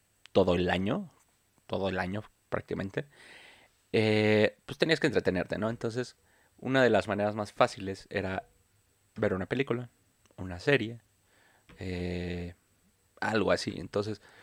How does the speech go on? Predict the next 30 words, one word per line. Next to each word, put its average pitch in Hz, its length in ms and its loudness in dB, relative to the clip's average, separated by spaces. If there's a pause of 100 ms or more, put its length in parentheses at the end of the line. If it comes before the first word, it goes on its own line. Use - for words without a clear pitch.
(340)
pues 151 180 4
obviamente 123 500 10
Netflix, - 720 0 (340)
que 87 160 -2
ya 101 260 6
de 95 200 -2
por 101 160 0
sí - 160 -4
era 98 100 -4
un 95 160 -4
monstruo, 110 500 0 (680)
pues 143 120 2
fue - 140 0
la 104 140 4
primera 90 260 0
opción 95 320 -4
de 87 80 -2
bastantes 90 560 -6
personas. - 480 -6 (460)
Al 95 160 2
igual 98 380 2
que 98 640 2 (440)
en 98 160 -2
México 123 400 2
recientemente 110 540 0
había 107 180 2
salido, 101 480 0
eh, 90 380 -6
Disney 98 300 -6
Plus. - 440 -2